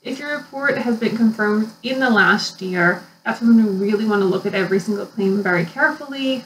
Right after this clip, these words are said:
which I will do, but I also, um, I want you to look at them carefully as well,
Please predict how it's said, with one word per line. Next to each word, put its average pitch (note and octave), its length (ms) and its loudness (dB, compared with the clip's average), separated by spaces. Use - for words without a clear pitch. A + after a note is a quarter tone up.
which G#3+ 260 -8
I A3 200 4
will G3+ 140 2
do, F#3 280 2
but G3 180 -2
I F#3+ 60 2
also, F3+ 540 0
um, F#3 480 -2
I G#3 80 -2
want F#3 200 0
you G3 80 4
to F#3 80 0
look F3+ 180 -4
at F3+ 80 -6
them F#3 160 -6
carefully F#3+ 420 -10
as G3+ 140 -6
well, A3+ 420 2